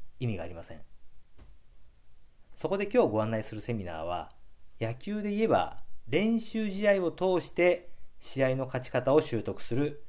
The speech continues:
経営ロールプレイングゲーム型のセミナーなんです。この経営ロールプレイングゲーム型っていうのは、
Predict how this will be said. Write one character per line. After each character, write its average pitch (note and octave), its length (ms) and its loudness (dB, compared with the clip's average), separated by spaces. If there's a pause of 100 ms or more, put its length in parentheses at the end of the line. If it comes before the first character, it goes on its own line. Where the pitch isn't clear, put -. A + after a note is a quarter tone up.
(340)
経 C3+ 340 4
営 C3 40 4
ロ C#3 180 10
ー F3 40 6
ル E3+ 60 2
プ - 120 0
レ D#3 100 6
イ D#3 40 2
ン D3+ 40 0
グ C#3+ 80 -2
ゲ C3+ 160 4
ー C3 40 2
ム C3 80 0
型 B2 180 4
の D#3+ 60 2
セ B2+ 140 -2
ミ F#2+ 80 -2
ナ D#2 80 -6
ー - 20 -8
な D2+ 60 -10
ん D2 80 -16
で - 80 -14
す。 - 160 -12 (1500)
こ - 100 -4
の A2+ 140 0
経 - 180 -2
営 A3 340 4
ロ E3+ 140 6
ー F#3 40 6
ル F#3+ 60 4
プ F3+ 140 0
レ E3+ 80 4
イ - 20 2
ン E3 100 -2
グ - 20 -4
ゲ C#3+ 120 2
ー D3 40 2
ム C#3+ 80 0
型 C3 180 4
っ B2+ 160 -4
て G2 80 -6
い - 20 -4
う E2+ 40 -10
の E2+ 80 -4
は、 F#2 200 -4